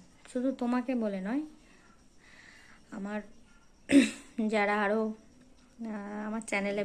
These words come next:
ভিজিট করো তাদেরকেও সবাইকেই বলা এই কথাটা, যে যেটা ছড়াবে, যখন কিছু ঘটবে, সেটা হজম করারও ক্ষমতা রাখতে হবে, ঠিক আছে?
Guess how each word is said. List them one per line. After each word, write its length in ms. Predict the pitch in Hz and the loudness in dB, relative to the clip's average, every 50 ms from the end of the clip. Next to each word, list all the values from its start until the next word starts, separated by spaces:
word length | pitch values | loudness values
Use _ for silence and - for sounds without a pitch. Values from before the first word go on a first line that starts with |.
| 202 | 0
ভিজিট 280 | 208 196 190 220 220 220 - | 0 -2 0 -2 -4 -4 -6
করো 220 | - - 190 190 202 | -6 -4 -4 -4 -4
তাদেরকেও 480 | 196 196 190 180 180 180 - 196 196 202 - - | -4 -6 -6 -4 -6 -6 -4 -6 -6 -6 -6 -8
সবাইকেই 460 | 202 202 247 285 277 277 294 277 247 | -4 -2 0 0 0 0 0 0 0
বলা 260 | 202 196 185 185 196 208 208 | -2 -4 -6 -6 -6 -6 -8
এই 60 | 208 208 208 | -8 -8 -8
কথাটা, 320 | 196 196 202 196 - 269 330 403 - - - - - - - - - - - - - - - 226 196 | -10 -8 -10 -12 -12 -14 -16 -16 -20 -20 -20 -20 -20 -20 -18 -18 -18 -20 -20 -20 -20 -18 -16 -12 -10
যে 140 | 208 196 196 196 196 202 202 214 208 - - - - - - - - - - - - - - - - - - - - - | -8 -6 -6 -6 -6 -8 -10 -12 -14 -18 -20 -20 -20 -20 -20 -20 -20 -20 -20 -20 -20 -20 -20 -20 -20 -20 -20 -20 -10 -6
যেটা 280 | 220 220 226 220 254 240 - - | -4 -2 -2 -2 -2 -4 -4 -2
ছড়াবে, 460 | - 196 185 190 196 202 214 254 285 311 302 - - - - - - - - 196 | 2 4 6 6 6 4 4 2 0 0 -2 -6 -10 -20 -20 -20 -20 -16 -10 -6
যখন 220 | 196 196 196 220 226 226 | -6 -4 -2 -2 -2 -2
কিছু 200 | 226 226 226 247 226 208 196 | -4 -6 -6 -6 -6 -6 -4
ঘটবে, 360 | 196 202 190 180 196 208 226 262 277 285 269 269 | -4 -4 -6 -4 -4 -2 -2 -2 -2 -4 -6 -6
সেটা 300 | - 208 196 190 202 202 196 190 190 190 180 | -6 -6 -6 -4 -4 -4 -4 -4 -4 -6 -6
হজম 240 | 196 196 208 214 214 214 220 | -6 -4 -4 -4 -4 -4 -4
করারও 300 | 220 214 214 214 220 220 | -4 -4 -2 -2 -4 -4
ক্ষমতা 380 | - 208 196 196 196 190 214 202 | -4 -4 -4 -4 -4 -4 -6 -6
রাখতে 320 | 196 190 - - - - 190 | -8 -8 -10 -12 -18 -16 -14
হবে, 180 | 180 180 185 190 190 | -12 -12 -12 -10 -8
ঠিক 120 | 269 277 277 247 | -6 -6 -6 -6
আছে? 140 | 214 - | -8 -12